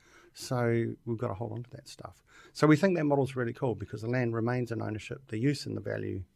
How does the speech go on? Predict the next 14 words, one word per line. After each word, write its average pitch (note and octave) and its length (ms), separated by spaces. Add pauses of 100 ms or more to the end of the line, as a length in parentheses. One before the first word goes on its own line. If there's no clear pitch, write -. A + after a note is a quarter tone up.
(120)
is G#2+ 140
a F#2+ 60
temporary, G#2 540 (180)
well, A2+ 120
the G#2 140
use B2+ 240
is A2 120
permanent. G#2+ 440 (380)
The G#2 60
value A2 420
is G2+ 240 (440)
arguably G#2 460
temporary A#2 460
for A2 480